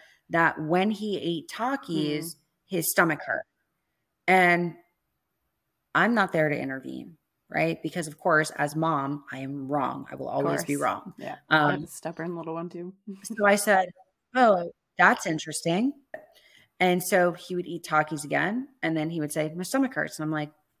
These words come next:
Speaker 1: "Oh, that's interesting." And then it happened a couple more times.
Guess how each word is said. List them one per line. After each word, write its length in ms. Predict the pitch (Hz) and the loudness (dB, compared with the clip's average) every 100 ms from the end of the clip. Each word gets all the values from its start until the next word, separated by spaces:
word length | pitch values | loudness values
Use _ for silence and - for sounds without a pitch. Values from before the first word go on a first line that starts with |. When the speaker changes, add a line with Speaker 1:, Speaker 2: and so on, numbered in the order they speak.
| _ | _
Speaker 1:
"Oh, 400 | 262 247 78 156 - _ _ _ _ _ _ - | 2 4 2 -4 -14 _ _ _ _ _ _ -4
that's 300 | 131 - - | -4 -2 -2
interesting." 720 | 349 - 220 - - - 294 _ _ _ _ _ _ | -2 -2 -4 -6 -10 -10 -16 _ _ _ _ _ _
And 140 | 202 226 | 4 6
then 100 | 240 | 6
it 100 | 240 | 6
happened 320 | 214 208 220 | 6 6 0
a 60 | |
couple 220 | 208 208 202 | -2 -2 -2
more 120 | 180 | -4
times. 400 | 202 202 185 | 0 0 0